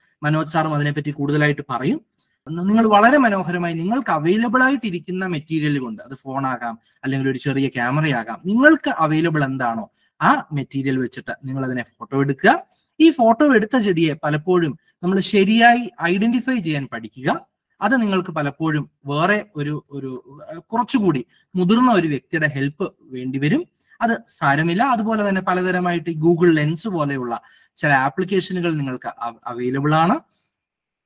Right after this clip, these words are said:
അതും നിങ്ങൾക്ക് ഉപയോഗിക്കാനായിട്ട് സാധിക്കും. അപ്പം ഇതൊക്കെ ഉപയോഗിച്ച് നമ്മുടെ ചുറ്റും കാണുന്ന, നമ്മുടെ വീട്ടിൽ നിന്ന് തുടങ്ങുക. നമ്മുടെ വീട്ടിലുള്ള ചെടികളെ ആദ്യം നോക്കുക. അതിനുശേഷം നമ്മുടെ വീടിന് ചുറ്റുമുള്ള ചെടികളെ നോക്കുക.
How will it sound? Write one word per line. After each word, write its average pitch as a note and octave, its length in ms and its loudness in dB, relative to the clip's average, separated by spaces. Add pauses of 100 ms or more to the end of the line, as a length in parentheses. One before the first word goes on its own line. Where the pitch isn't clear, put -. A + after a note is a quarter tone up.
(260)
അതും G#3 340 2
നിങ്ങൾക്ക് C#3+ 340 -4
ഉപയോഗിക്കാനായിട്ട് B2+ 640 -6
സാധിക്കും. A#2+ 540 -4 (260)
അപ്പം B3+ 240 0
ഇതൊക്കെ D4 340 6
ഉപയോഗിച്ച് E3 540 4
നമ്മുടെ F3+ 460 4
ചുറ്റും E3+ 400 -2
കാണുന്ന, C3 240 -2
നമ്മുടെ B3 220 2
വീട്ടിൽ A3 420 0
നിന്ന് A3+ 240 -2
തുടങ്ങുക. B2 360 -6 (320)
നമ്മുടെ C4+ 340 2
വീട്ടിലുള്ള F#3+ 500 -2
ചെടികളെ D3+ 400 -4
ആദ്യം D#3 480 0
നോക്കുക. D3+ 560 -6 (280)
അതിനുശേഷം B3 520 -2
നമ്മുടെ G#3 220 -4
വീടിന് G3 420 -2
ചുറ്റുമുള്ള B3 500 -2
ചെടികളെ D3+ 360 -4
നോക്കുക. B2+ 420 -8